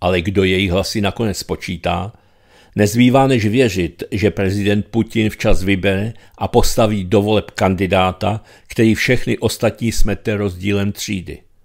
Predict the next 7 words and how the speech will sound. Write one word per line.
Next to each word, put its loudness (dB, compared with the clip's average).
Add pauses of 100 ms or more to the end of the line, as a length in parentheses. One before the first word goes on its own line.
(600)
Ve 4
válečných 2
i 4
poválečných 2
letech 0
stále 0
platí, -4